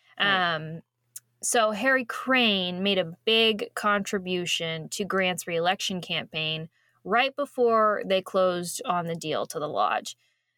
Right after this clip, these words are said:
Speaker 2: This doesn't prove anything, but Crane is, like, knee-deep in the oil lobby, which is also why he has ties to Larry Thorwald,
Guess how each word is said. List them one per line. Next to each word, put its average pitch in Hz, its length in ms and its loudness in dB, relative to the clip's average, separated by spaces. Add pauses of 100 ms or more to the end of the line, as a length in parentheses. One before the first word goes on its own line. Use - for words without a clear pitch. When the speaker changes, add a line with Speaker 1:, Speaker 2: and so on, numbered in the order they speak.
(120)
Speaker 2:
This 392 160 0
doesn't 392 320 0
prove 247 360 0
anything, 190 640 -2
but 180 200 0
Crane 247 400 2
is, 226 180 0
like, 208 220 2
knee-deep 196 580 0
in 180 80 -2
the 170 180 -4
oil 180 360 4
lobby, 233 420 2
which 233 160 -4
is 170 100 -4
also 156 300 -4
why 151 140 0
he 151 140 -6
has 151 180 -10
ties 147 380 -4
to - 60 -12
Larry 143 280 -4
Thorwald, 160 600 -4